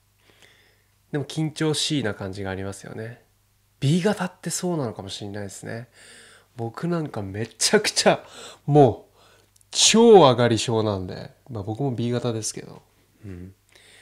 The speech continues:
とんでもない上がり症なんだけど、まあ、引っ張ってこうとは思わないかな。引っ張ってこうとは思わないけど、オンリーワンになりたいという気持ちは常にありますね。うん。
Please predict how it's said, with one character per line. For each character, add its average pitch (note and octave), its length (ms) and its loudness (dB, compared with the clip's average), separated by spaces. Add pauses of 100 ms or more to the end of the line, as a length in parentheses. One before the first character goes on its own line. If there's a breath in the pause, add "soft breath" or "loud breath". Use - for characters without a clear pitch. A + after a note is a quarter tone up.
(280 loud breath)
と - 200 0
ん A#3 200 8
で A#3 80 10
も A3 140 8
な G#3 160 10
い E3+ 40 8
上 D#3+ 40 4
が D3+ 120 2
り D3 80 0
症 D3 240 -2
な D3 140 -2
ん B2 60 -6
だ A#2 80 -6
け A2 80 -4
ど、 G#2+ 120 -4
ま A2+ 80 -6
あ、 - 20 -4
引 G#3 280 -6
っ - 40 -16 (180)
張 F4 100 4
っ F4 60 -4 (100)
て E4+ 100 2
こ C4+ 180 2
う F3+ 40 2
と D#3 80 2
は C#3+ 60 4
思 C3+ 160 0
わ D3 100 -2
な B2 120 -2
い G2+ 80 -6
か - 100 -14
な。 D#3 340 -8 (680 loud breath)
引 A3 120 -2
っ - 20 -16 (180)
張 C#4+ 100 2
っ C#4+ 80 -6 (140)
て A3 100 2
こ F#3+ 180 4
う E3+ 80 -4
と C#3 80 2
は B2+ 40 4
思 C3+ 180 -2
わ C#3+ 100 0
な C3 100 0
い A2+ 60 0
け G#2+ 140 -4
ど、 G#2 240 -2
オ C3+ 140 0
ン G#3 140 -4
リ A3 160 -2
ー G#3+ 60 -2
ワ G#3 120 0
ン E3 60 -2
に A#2+ 80 -2
な G#2+ 100 -4
り G#2 80 -8
た A2 140 -6
い G#2+ 80 -6
と - 100 -14
い G2+ 60 -10
う G2+ 40 -12
気 - 120 -14
持 G2+ 120 -6
ち - 120 -14
は G2 140 -10
常 B2 260 -4
に G2 80 -8
あ F#2+ 60 -12
り - 80 -14
ま - 100 -14
す - 160 -14
ね。 - 160 -20 (560 soft breath)
う F#2 40 -8
ん。 G2+ 340 -10